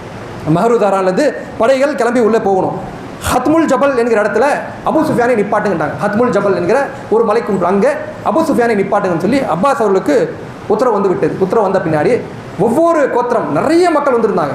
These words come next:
அந்த மக்கா வெற்றியின் சமயத்துல அக்கம் பக்கம் இருந்த எல்லாமே ஒரு மகிழ்ச்சியோட மக்காவுக்குள்ள கால் வைக்கணும்னு சொல்லி எக்கச்சக்கமான அந்த குலங்கள் வந்திருந்தது. ஒவ்வொரு குலத்தாருக்கும் கொடிகள் இருந்தது, எல்லாருக்குள்ளயும் கொடியை கொடுத்துறாங்க. அபு சுஃபியானை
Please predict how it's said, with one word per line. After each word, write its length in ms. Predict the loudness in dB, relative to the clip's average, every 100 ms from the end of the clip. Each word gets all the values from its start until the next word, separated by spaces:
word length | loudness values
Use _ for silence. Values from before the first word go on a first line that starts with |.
| -4
அந்த 360 | 0 2 2 2
மக்கா 220 | 0 0
வெற்றியின் 300 | 0 0 -2
சமயத்துல 260 | 0 0 0
அக்கம் 360 | 0 0 0 0
பக்கம் 180 | 2
இருந்த 180 | 2 2
எல்லாமே 380 | 2 2 0 2
ஒரு 160 | 2 2 0
மகிழ்ச்சியோட 440 | 0 0 2 2 -2 -6 -6
மக்காவுக்குள்ள 480 | -4 0 0 2 0
கால் 200 | 0 0
வைக்கணும்னு 240 | 0 0 0
சொல்லி 200 | 0 0
எக்கச்சக்கமான 720 | 0 -2 -2 -2 0 0 0
அந்த 380 | 2 2 2 -2 -2
குலங்கள் 260 | 0 2 2
வந்திருந்தது. 380 | 2 0 -2 -4 -10 -8 -2
ஒவ்வொரு 380 | 0 2 2 2
குலத்தாருக்கும் 720 | 0 0 0 0 0 0 -2 -8 -12 -14 -14 -14 -14 -2
கொடிகள் 260 | 0 2 0
இருந்தது, 300 | 0 0 -2 -4 0
எல்லாருக்குள்ளயும் 480 | 2 2 0 0
கொடியை 200 | 2 2
கொடுத்துறாங்க. 300 | 0 -2 -4 -6 -12 -14 -14 -14 -8 -2
அபு 120 | 0
சுஃபியானை 500 | 2 2 2 0 -2